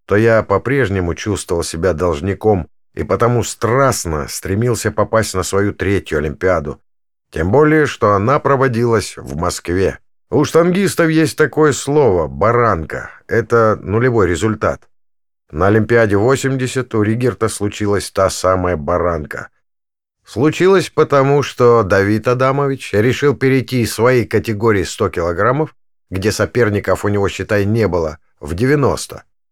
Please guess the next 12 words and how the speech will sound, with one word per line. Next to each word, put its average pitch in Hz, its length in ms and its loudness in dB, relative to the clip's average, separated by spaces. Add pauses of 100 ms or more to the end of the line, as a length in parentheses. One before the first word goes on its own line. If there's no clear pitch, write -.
(140)
Зачем? 123 520 -2 (560)
В 69 220 -2
весе 151 300 2
девяносто 139 540 0
килограммов 135 840 0
тогда 113 280 -2
появился 123 600 0
талантливый 127 760 0
болгарский 110 640 0
атлет 147 360 -2 (240)
Румен 135 400 0
Александров. 120 800 -2